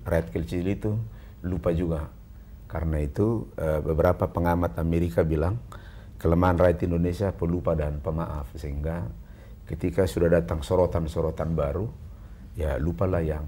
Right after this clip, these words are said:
seperti Senturi ini, barangkali sebentar lagi udah lupa rakyat Indonesia, ya yang diingat sudah Markus Pajak, kalau Senturi udah. Seperti itulah kita. Jadi, eh, itu yang membuat berat, lalu, eh, saya tidak tahu ke depan bagaimana.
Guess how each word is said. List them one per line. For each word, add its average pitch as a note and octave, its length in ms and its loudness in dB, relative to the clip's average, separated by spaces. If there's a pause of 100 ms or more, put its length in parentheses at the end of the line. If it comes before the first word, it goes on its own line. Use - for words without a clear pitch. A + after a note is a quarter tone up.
(160)
seperti D#2 440 -4
Senturi E2 360 2
ini, F#2 160 0
barangkali E2+ 320 2
sebentar E2 320 -2
lagi E2+ 160 0
udah E2 160 0
lupa E2 240 -2
rakyat D#2+ 240 0
Indonesia, D#2+ 400 -2
ya E2 160 2
yang D#2 120 -2
diingat F2 280 0
sudah D#2 240 -2
Markus D#2+ 480 -2 (480)
Pajak, E2 480 2
kalau D2+ 240 -2
Senturi D#2 560 0
udah. C#2 200 -4 (480)
Seperti G2+ 400 2
itulah F#2+ 320 4
kita. D2 320 -4
Jadi, C#2+ 280 0 (760)
eh, D2+ 520 4 (160)
itu E2+ 160 -2
yang G2 120 6
membuat E2+ 480 4
berat, E2 400 2
lalu, D2+ 560 2 (920)
eh, D2 760 0 (160)
saya E2 320 2
tidak D#2 320 2
tahu D#2+ 280 6 (280)
ke F#2 80 0
depan E2+ 400 0
bagaimana. D#2+ 560 0